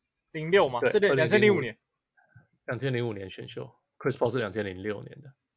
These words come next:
Speaker 1: 诶，
Speaker 2: 诶，
Speaker 1: Chris
Speaker 2: 喂。
Speaker 1: Paul。
Speaker 2: 呃，hold on，what's going on？What is going on？
Speaker 1: Chris Paul 应该是零五年。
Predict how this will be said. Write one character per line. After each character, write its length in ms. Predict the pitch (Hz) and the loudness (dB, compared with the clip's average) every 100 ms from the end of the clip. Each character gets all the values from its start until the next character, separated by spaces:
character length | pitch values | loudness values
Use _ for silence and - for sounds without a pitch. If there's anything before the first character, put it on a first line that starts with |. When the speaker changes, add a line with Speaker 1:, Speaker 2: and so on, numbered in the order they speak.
| _ _ - | _ _ -8
Speaker 1:
诶， 140 | 202 - _ | -8 -8 _
Speaker 2:
诶， 100 | - | -6
Speaker 1:
Chris 40 | 151 | -4
Speaker 2:
喂。 160 | 147 | -4
Speaker 1:
Paul。 200 | - 117 _ _ _ _ _ _ _ _ _ _ _ _ _ _ _ | -6 -18 _ _ _ _ _ _ _ _ _ _ _ _ _ _ _
Speaker 2:
呃， 600 | 170 170 175 175 175 180 - _ | -10 -8 -10 -12 -12 -14 -18 _
hold 160 | 180 | -10
on，what's 380 | 135 98 107 - | -8 -8 -10 -12
going 200 | - 139 | -10 -8
on？What 1500 | 135 98 _ - - - - _ _ _ _ _ _ 160 - - | -8 -10 _ -20 -20 -20 -20 _ _ _ _ _ _ -12 -12 -10
is 180 | 120 - | -12 -10
going 260 | 131 117 | -10 -8
on？ 300 | 113 110 110 - _ _ _ _ _ - 120 _ _ _ _ | -10 -12 -16 -20 _ _ _ _ _ -20 -20 _ _ _ _
Speaker 1:
Chris 400 | - 156 170 - - | -12 -6 -6 -6 -12
Paul 360 | _ - 135 - | _ -10 -10 -8
应 160 | 180 | -8
该 140 | 190 175 | -4 -4
是 120 | - | -4
零 240 | 127 131 | -6 -8
五 80 | 127 | -10
年。 180 | 110 - | -14 -20